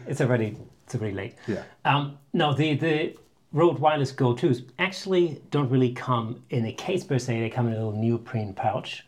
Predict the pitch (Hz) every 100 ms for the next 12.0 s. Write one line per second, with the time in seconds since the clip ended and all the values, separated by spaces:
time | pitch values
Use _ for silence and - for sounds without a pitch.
0 | - 104 95 - - - - 123 117 120
1 | - _ - - - 139 170 - - 151
2 | 135 - - 233 117 - - 151 123 147
3 | 123 123 120 117 - - 175 135 117 120
4 | 120 117 123 117 98 92 117 123 107 104
5 | 135 127 165 131 123 135 131 127 - -
6 | - 123 120 107 135 123 - 117 110 117
7 | - - 113 - - - 104 113 - 113
8 | 107 - - - - - - 131 135 -
9 | - 131 220 - 143 - 156 156 147 -
10 | - _ - 190 262 - 190 180 - 160
11 | 180 139 - - 143 170 120 107 - 131